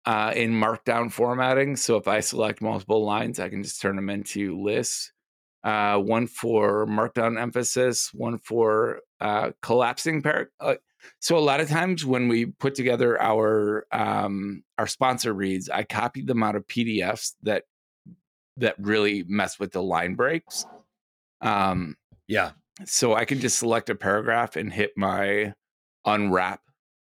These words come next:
Speaker 1: pop clip extension, and it will remove all of the line breaks in the paragraph. Um, and then I,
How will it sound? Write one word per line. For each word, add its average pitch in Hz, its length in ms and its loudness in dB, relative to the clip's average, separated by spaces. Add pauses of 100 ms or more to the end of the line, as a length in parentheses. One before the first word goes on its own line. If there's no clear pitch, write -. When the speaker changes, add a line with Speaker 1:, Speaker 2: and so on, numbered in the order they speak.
(400)
Speaker 1:
pop 104 300 0
clip 120 180 2
extension, 120 800 -2
and 107 140 0
it 87 100 -2
will 107 220 2
remove 101 540 0
all 98 300 2
of 98 100 -4
the 98 120 -4
line 90 320 -4
breaks 80 360 -4
in 87 120 -6
the 87 80 -8
paragraph. - 640 -8 (560)
Um, 90 520 0
and 110 180 0
then 104 360 -2 (220)
I, 117 240 0